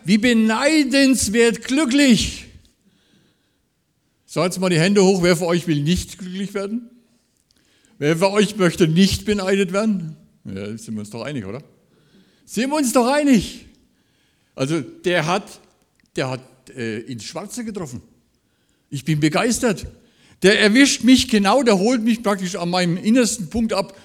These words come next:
weil glücklich möchte ich werden. Also zumindest ich. Ne? Anderen, aber ich möchte schon glücklich werden. Ne? So geht's dir wahrscheinlich auch, oder? Ehrlich. Und wenn du dann noch beneidenswert glücklich bist,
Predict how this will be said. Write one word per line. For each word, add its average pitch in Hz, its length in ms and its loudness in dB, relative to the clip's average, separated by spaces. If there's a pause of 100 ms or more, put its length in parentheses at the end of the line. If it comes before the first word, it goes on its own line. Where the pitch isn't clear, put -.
(140)
weil 139 280 -2 (180)
glücklich 180 380 -4
möchte 135 240 -8
ich 117 100 -18
werden. 85 240 -12 (720)
Also 113 440 -6 (360)
zumindest 131 460 -10
ich. - 380 -18
Ne? 208 260 -8 (880)
Anderen, 160 500 -4 (160)
aber 190 200 -6
ich 165 360 2
möchte 139 300 -2
schon 127 160 -8
glücklich 107 300 -8
werden. 95 160 -6
Ne? 190 160 -4
So 151 260 -14
geht's 139 240 -8
dir 127 140 -6
wahrscheinlich 110 400 -8
auch, 95 160 -14
oder? 165 200 -14 (220)
Ehrlich. 107 360 -12 (1500)
Und 101 180 -10
wenn 107 140 -2
du 110 60 -2
dann 92 260 -6
noch 90 160 -12
beneidenswert 151 1400 -6
glücklich 120 400 -8
bist, - 340 -10